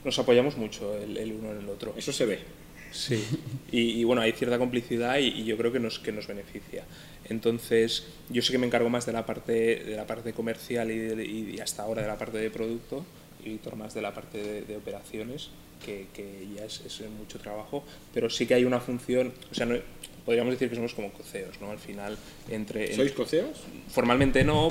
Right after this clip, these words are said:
Speaker 1: pero en, en el fondo las, las decisiones las acabamos tomando entre los dos a, a la par y, y, y tenemos el mismo interés en que se
Speaker 2: ¿Tenéis el mismo interés? ¿El cap table es igual?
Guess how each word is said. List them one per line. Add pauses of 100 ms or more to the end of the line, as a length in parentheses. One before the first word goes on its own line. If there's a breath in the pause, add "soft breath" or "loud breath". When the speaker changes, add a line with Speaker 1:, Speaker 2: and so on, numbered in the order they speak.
Speaker 1:
pero
en,
en
el
fondo (300 loud breath)
las,
las
decisiones
las
acabamos
tomando
entre
los
dos
a, (200)
a
la
par (360 loud breath)
y,
y,
y
tenemos
el
mismo
interés (240)
en (300)
que
se
Speaker 2:
¿Tenéis
el
mismo
interés?
¿El
cap
table (300)
es (1040)
igual?